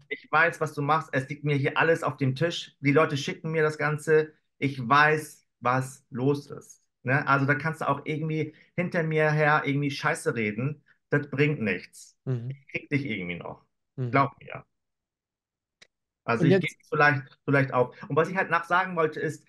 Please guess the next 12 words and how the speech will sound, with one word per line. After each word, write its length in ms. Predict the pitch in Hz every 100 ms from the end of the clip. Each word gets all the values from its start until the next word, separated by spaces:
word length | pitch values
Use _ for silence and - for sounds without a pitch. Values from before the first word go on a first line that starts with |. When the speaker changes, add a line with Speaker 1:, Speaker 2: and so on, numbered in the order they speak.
| - - -
Speaker 1:
ähm, 340 | 139 143 143 -
eine 200 | 139 156
Sache, 360 | 151 151 156
was 200 | 143 143
mir 100 | 147
noch 180 | 139 135
auf 120 | 127
dem 80 | 135
Herzen 280 | 135 143 143
liegt, 160 | 139 143
ist 120 | 135
so, 220 | 143 131